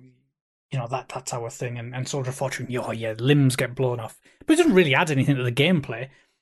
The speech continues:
This had its thing because of the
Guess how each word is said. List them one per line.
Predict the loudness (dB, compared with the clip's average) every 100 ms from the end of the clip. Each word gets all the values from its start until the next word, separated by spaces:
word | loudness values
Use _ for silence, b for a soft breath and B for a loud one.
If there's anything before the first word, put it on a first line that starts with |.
| -10
This | 2 2 2 -6 _ _ _ _
had | -2 0
its | 0 -6
thing | -4 -4 -4
because | -6 -6 -6 -10 _ _
of | -2 -2 -4 -4
the | -2 0 -4